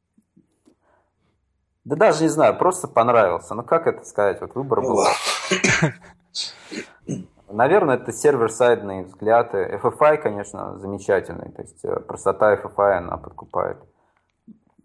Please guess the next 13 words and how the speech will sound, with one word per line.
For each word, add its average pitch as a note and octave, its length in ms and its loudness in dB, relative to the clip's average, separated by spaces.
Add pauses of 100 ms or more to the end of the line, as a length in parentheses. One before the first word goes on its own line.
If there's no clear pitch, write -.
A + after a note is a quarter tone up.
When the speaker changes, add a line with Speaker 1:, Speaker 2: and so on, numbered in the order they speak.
(1080)
Speaker 1:
Поэтому, A2+ 580 -4 (120)
ну, G#2+ 80 -12
сложно E3+ 320 2
сказать. G#2 340 0
Главный C#3+ 320 4
тезис F3 360 -2
заключается B2 540 -2
в - 60 -20
том, C3+ 220 -2
что G#2 640 -2 (640)
не G#2+ 180 -8
пытайтесь, A2+ 640 0
э, F2 420 -8